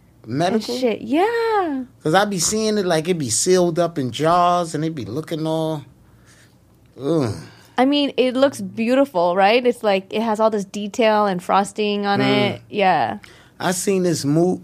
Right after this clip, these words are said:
Speaker 1: this weed movie recently named Savages. You ever seen that?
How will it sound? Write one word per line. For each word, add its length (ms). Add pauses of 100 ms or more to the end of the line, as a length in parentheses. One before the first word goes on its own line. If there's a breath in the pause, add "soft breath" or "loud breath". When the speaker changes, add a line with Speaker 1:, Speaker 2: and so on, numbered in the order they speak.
(100)
Speaker 1:
this 220
weed 400
movie 320
recently 500
named 320
Savages. 760
You 100
ever 100
seen 220
that? 240